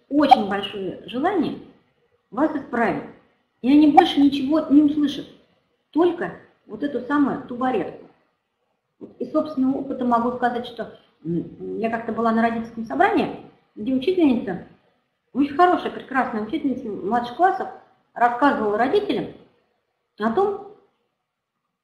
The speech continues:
как нужно, как, а, важно, а, горячее питание в жизни ребёнка. И она использовала слово "блюда". Первые блюда, вторые блюда, горячие блюда. Вот кроме блюда, я,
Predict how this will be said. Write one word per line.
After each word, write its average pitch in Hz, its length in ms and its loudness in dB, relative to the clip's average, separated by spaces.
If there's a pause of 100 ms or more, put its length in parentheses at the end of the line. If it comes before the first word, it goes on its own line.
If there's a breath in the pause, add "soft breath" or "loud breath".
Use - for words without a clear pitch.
(600)
как 320 220 4
нужно, 294 400 6
как, 262 220 2
а, 196 260 -2
важно, 254 360 6
а, 196 840 0 (720)
горячее 240 600 0
питание 170 420 2
в - 100 12
жизни 262 180 4
ребёнка. 160 480 -2 (880)
И 214 60 -4
она 330 200 6
использовала 277 600 -2
слово 285 480 -2
"блюда". 208 480 2 (560)
Первые 370 280 4
блюда, 285 320 2
вторые 285 340 -2
блюда, 240 360 -4
горячие 277 440 0
блюда. 233 440 -6 (840)
Вот 135 140 -2
кроме 339 260 8
блюда, 294 360 8
я, 277 240 8